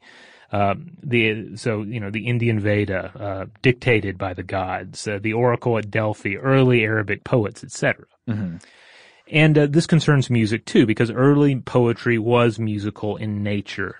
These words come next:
Speaker 1: Jaynes, uh, says.
Speaker 2: Absolutely. I mean, you could still say that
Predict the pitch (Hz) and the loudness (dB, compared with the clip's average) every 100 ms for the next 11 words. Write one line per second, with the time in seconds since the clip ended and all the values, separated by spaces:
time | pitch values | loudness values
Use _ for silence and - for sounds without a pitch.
0 | - 107 92 92 98 101 95 95 - 101 | -10 -6 -6 -8 -12 -10 -10 -10 -8 -8
1 | 104 - - 101 92 107 123 - 101 120 | -10 -16 -8 -6 -6 -4 -4 -2 2 4
2 | 104 107 110 95 - 143 131 117 92 | 4 2 -2 -8 -4 0 0 0 -2